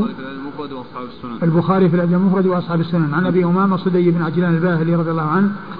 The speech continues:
Speaker 2: وحديثه أخرجه أصحاب الكتب الستة.
Speaker 1: هذا ما مناسبته للباب؟
Speaker 2: هو بالنسبة لصلاة الضحى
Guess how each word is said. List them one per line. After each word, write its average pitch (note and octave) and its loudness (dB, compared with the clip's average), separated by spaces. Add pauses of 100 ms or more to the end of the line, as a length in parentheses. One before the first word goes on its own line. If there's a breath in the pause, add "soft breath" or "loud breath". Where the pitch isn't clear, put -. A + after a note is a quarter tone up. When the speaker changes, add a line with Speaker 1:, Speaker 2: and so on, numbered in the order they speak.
(160)
Speaker 2:
وحديثه F3 2
أخرجه F3 0
أصحاب E3+ -4
الكتب D#3 -4
الستة. D#3 -8 (2500)
Speaker 1:
هذا D#3 0 (1300)
ما D3+ 4
مناسبته C3 2
للباب؟ A#2+ -2 (4000)
Speaker 2:
هو F3 0
بالنسبة G#3 6
لصلاة F3 2
الضحى F3+ 0